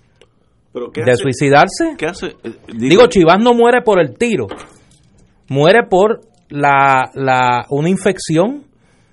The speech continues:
Speaker 2: producto de las heridas,
Speaker 1: De la
Speaker 2: de,
Speaker 1: herida.
Speaker 2: de la herida del, del tiro. El tiro fue en el estómago. Eh, pero obviamente, eh, su muerte deja a la oposición cubana descabezada en aquel momento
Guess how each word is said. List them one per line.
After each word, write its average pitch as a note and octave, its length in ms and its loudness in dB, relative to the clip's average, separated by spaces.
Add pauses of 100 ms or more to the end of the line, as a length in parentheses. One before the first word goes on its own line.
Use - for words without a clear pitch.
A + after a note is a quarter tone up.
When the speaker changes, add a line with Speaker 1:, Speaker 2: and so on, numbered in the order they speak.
(140)
Speaker 2:
producto D#3 600 -2
de F3+ 100 0
las C#3+ 200 -2
heridas, E3 420 -2
Speaker 1:
De A2 60 -8
la A2 80 -10
Speaker 2:
de, C#3 80 0
Speaker 1:
herida. C3 180 -2
Speaker 2:
de C3+ 60 4
la C3+ 60 2
herida E3 380 4
del, C3 320 -2
del B2+ 200 -4
tiro. A3 260 0
El - 80 -4
tiro E3 180 -2
fue F3 140 -6
en F3 60 -4
el D#3+ 60 0
estómago. C3 520 -6 (640)
Eh, B2+ 840 0 (460)
pero C3+ 300 2
obviamente, C#3 800 0 (460)
eh, B2 260 -6 (100)
su - 260 -4
muerte B2+ 460 -2
deja E3+ 240 0
a F#3+ 40 0
la F3 100 2
oposición C#3 800 -6
cubana C#3+ 440 -2
descabezada C3+ 680 0
en C3+ 80 -4
aquel B2+ 220 -6
momento D#3 520 -6